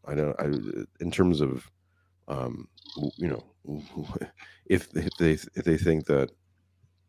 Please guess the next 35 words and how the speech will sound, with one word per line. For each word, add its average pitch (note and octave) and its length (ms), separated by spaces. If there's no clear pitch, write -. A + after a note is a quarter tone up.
um, B1 400
it's, - 140
it's - 200
a, F#2 40
it's, G2 120
it's, G#2 280
it's F#2+ 140
an F#2 300
interesting F2 340
point. D#2+ 200
I, D2+ 80
I F2 100
don't F2 140
have E2 100
the D2+ 60
quote D#2 260
here E2 180
from, D#2 300
from - 180
that C2 140
Lindsay D#2 300
quote - 300
from D2 240
Cigar D2+ 380
Stream, C2+ 340
um, C2 440
but D#2+ 140
he E2 160
says A2+ 260
something C#3 200
about, C#2+ 360
um, B1+ 400
that - 160
liberalism D#2+ 480
is C2+ 160